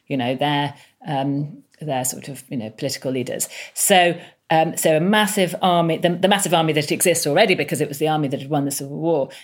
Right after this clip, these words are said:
um, gets dispatched to try to, um, gain control of, um, Ireland and then Scotland.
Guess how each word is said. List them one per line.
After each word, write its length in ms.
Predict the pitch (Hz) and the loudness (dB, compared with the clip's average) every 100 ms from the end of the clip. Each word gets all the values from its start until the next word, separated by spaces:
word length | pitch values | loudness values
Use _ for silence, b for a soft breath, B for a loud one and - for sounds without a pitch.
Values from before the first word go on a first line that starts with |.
| B | B
um, 400 | - 156 160 156 | 0 0 0 -4
gets 420 | 160 175 - - - | 0 0 0 -4 0
dispatched 920 | 170 - - 180 151 - - - - | 0 0 0 0 0 -4 -6 -6 -2
to 100 | 175 | -2
try 500 | - 196 180 170 165 | 0 0 2 2 2
to, 440 | - 165 151 151 147 B B | 0 0 0 0 -4 B B
um, 320 | 147 147 156 147 | -2 0 0 2
gain 400 | 180 165 156 151 | 2 2 0 -2
control 720 | 156 151 202 208 147 139 139 | -2 -2 0 2 2 0 0
of, 360 | 156 147 139 - _ - - 151 | 0 0 -2 -6 _ -20 -10 -4
um, 160 | 143 | -2
Ireland 460 | - 180 147 143 139 | 2 4 4 0 -2
and 220 | - 156 | 0 2
then 240 | 147 143 143 | 2 2 0
Scotland. 560 | - 143 - 110 - | 0 -2 -2 -8 -10